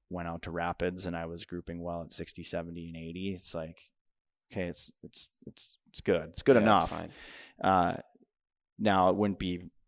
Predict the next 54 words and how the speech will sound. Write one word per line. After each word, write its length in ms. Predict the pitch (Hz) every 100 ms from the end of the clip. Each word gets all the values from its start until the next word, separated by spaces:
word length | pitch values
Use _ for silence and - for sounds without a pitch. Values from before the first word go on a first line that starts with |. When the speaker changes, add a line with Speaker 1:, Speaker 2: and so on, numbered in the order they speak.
| _ _ _
Speaker 1:
wouldn't 240 | 104 107
be 100 | 92
good 180 | 87 90
enough 180 | 87 87
for 140 | -
me 100 | 87
to 60 | 85
shoot 240 | - 90
at 60 | 82
an 140 | 80
animal 460 | 78 90 95 87 80
out 120 | 82
to 120 | -
eighty 160 | 80 80
yards. 560 | 78 76 80 78 - 87
No 100 | 80
way. 420 | 85 87 78 87 _ -
Uh, 220 | 85 82 80
Speaker 2:
You're 120 | 82
right. 240 | 85 85 _ _ _
Speaker 1:
But 280 | 92 87 82 - _ _ _ -
I'm 160 | 87 85
just 280 | 82 - -
out 240 | 87 82 -
shooting 280 | - 85 85
at 180 | 80
foam. 400 | - 85 85 85
And 280 | 85 80 80 69 -
again, 360 | 85 85 85
it's 160 | 82 -
more, 340 | 90 87 85 _ - - - - 92 - -
I 60 | 95
guess 260 | 98 -
I, 180 | 92 87 -
I, 160 | 90 - - -
I 120 | 95
look 260 | 92 90 -
at 160 | 87
it, 80 | 82 -
if 160 | 92
my 80 | 90
point 240 | 85 95 87
of 80 |
impact 400 | 87 90 85 85
is 80 | -
a 20 |
little 160 | 87 82
bit 140 | 85
off 240 | 82 82 -
at 80 | 76
eighty 140 | 76
yards, 360 | 82 80 80 -
it's 80 |
probably 480 | - 87 85 87 80